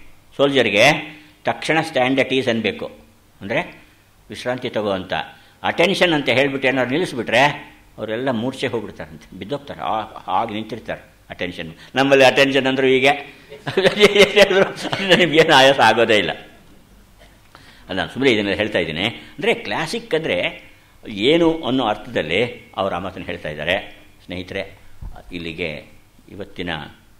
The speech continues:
ಪೀಠಿಕಾ ರೂಪದ ಒಂದು ಕಾವ್ಯ ಪ್ರಸಂಗ ಮುಗಿದಿದೆ. ನಾಳೆಯಿಂದ ನಾನು ನೇರವಾಗಿ ಈ ಕಾವ್ಯ ಭಾಗಕ್ಕೆ ಪ್ರವೇಶ ಮಾಡ್ತೇನೆ.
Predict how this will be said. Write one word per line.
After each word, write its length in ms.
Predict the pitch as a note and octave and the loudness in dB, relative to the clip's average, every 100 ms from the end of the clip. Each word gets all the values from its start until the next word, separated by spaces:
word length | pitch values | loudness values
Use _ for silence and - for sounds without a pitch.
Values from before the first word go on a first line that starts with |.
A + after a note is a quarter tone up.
| _ _ - | _ _ -14
ಪೀಠಿಕಾ 500 | G#2+ A2+ G2+ G#2 G2 | -12 -12 -8 -6 -6
ರೂಪದ 640 | F#2 F2 E2 D#2 C#2 - _ C#2 | -8 -12 -10 -8 -10 -14 _ -16
ಒಂದು 640 | D#2+ D#2 D2+ D2 C2+ - _ _ _ _ _ _ _ _ - - | -14 -12 -10 -12 -12 -18 _ _ _ _ _ _ _ _ -20 -12
ಕಾವ್ಯ 240 | E2+ E2 | -10 -12
ಪ್ರಸಂಗ 400 | - E2+ F#2 E2+ D#2 - - - _ _ | -14 -8 -6 -4 -6 -6 -14 -20 _ _
ಮುಗಿದಿದೆ. 680 | E2+ F2 F2 F2+ G2+ - - _ _ _ _ _ _ _ F2 | -14 -12 -10 -4 -4 -6 -14 _ _ _ _ _ _ _ -12
ನಾಳೆಯಿಂದ 520 | D#2+ G2 G#2 F2+ F2+ D2 C#2+ - _ _ - | -4 -2 -2 -4 -4 -6 -6 -18 _ _ -14
ನಾನು 180 | D#2+ D2+ | -12 -8
ನೇರವಾಗಿ 840 | F2 A2+ G#2+ E2 D2 E2+ F2+ - - - | -4 -2 -2 -6 -4 -4 -6 -10 -20 -12
ಈ 200 | F#2 F2+ | -10 -8
ಕಾವ್ಯ 500 | F2+ - F#2+ A#2 A#2 | -10 -6 -4 -2 -6
ಭಾಗಕ್ಕೆ 640 | G#2 - - F#2 G2 - F#2 | -8 -12 -8 -6 -6 -10 -12
ಪ್ರವೇಶ 360 | E2 E2 F#2 | -10 -8 -4
ಮಾಡ್ತೇನೆ. 640 | G#2+ F2+ D2 D2+ E2 C3+ | -4 -6 -10 -8 -8 -8